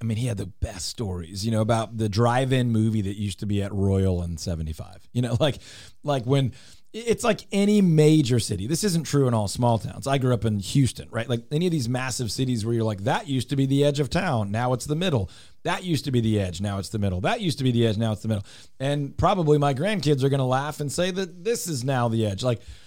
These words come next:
that, there's nothing new or brilliant about that. But, uh, the, the question that was just asked is, "When will this sprawl stop?" And the answer is never.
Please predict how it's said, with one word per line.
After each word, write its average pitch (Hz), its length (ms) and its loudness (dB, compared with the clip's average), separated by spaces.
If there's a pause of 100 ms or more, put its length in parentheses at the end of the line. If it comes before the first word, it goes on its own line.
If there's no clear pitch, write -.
(420)
that, - 240 -4
there's 180 140 -2
nothing 196 380 0
new 139 240 8
or 120 100 4
brilliant 104 560 0
about 95 340 -6
that. 90 220 -14
But, 117 320 0 (880)
uh, 110 300 -4
the, 135 240 -4
the 127 100 -2
question 170 520 0
that 139 120 0
was 120 140 0
just 113 260 -2
asked 104 300 -6
is, 98 240 -4 (440)
"When 147 280 2
will 135 120 4
this 117 200 -2
sprawl 101 360 -2
stop?" 147 300 -4
And 127 80 -2
the 175 100 0
answer 226 220 -4
is 120 140 -2
never. 117 340 -2